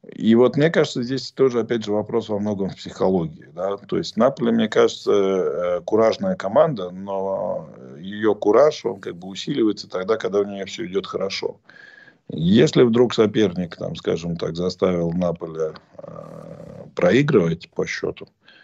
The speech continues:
у Наполи возникают вопросы. И вот с точки зрения, ну, я думаю, мы уже можем щас думать о Лиге чемпионском противостоянии, это важный момент.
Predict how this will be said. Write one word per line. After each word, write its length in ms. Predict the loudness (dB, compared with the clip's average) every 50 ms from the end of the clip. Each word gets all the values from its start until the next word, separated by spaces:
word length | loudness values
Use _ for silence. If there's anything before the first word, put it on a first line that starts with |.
| _ _ _ _ _ _ _ _ _ -10
у 440 | -8 -8 -6 -4 -4 -2 0 2
Наполи 340 | 4 4 4 4 2 2 4
возникают 500 | 4 4 2 0 0 2 2 2 2 2 0
вопросы. 600 | -2 0 2 4 4 4 4 0 -4 -8 -8 -8
И 160 | -6 -6 -4
вот 240 | -4 -4 -4 -6 -8
с 280 | -14 -18 -16 -16 -10 -4
точки 280 | -4 -4 -2 -2 -2
зрения, 720 | 0 2 2 4 4 2 2 2 2 2 2 2 0 0 -2
ну, 200 | -2 0 0 0
я 140 | 0 0 0
думаю, 260 | 0 0 0 0 2
мы 140 | 2 0 0
уже 180 | 0 0 0
можем 340 | 0 2 2 0 0 -2 -6
щас 200 | -6 -6 -6 -4
думать 340 | -2 -2 -2 -4 -4 -4 -2
о 80 | -2 0
Лиге 200 | 0 -2 -2 -4
чемпионском 580 | -4 -4 0 2 4 4 4 2 0 -4 -6
противостоянии, 760 | -6 -8 -8 -8 -6 -6 -4 -2 0 0 0 -2 -4 -10 -14
это 140 | -10 -4 0
важный 320 | 0 0 0 -2 -6 -12
момент. 460 | -12 -12 -12 -14 -16 -20 -20 -20 -20